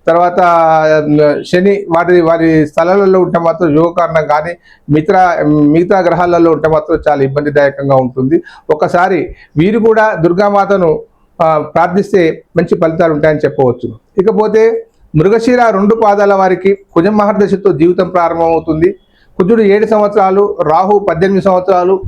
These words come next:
గురువు పదహారు సంవత్సరాలు, శని పంతొమ్మిది సంవత్సరాలు. అంటే సుమారు వీరికి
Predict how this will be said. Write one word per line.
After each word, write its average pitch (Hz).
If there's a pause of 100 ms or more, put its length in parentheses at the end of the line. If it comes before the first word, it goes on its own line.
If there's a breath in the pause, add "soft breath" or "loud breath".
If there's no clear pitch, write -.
(160)
గురువు 190
పదహారు 185
సంవత్సరాలు, 175 (300 loud breath)
శని 170
పంతొమ్మిది 175
సంవత్సరాలు. 143 (340 soft breath)
అంటే 196 (200)
సుమారు 233 (300)
వీరికి 196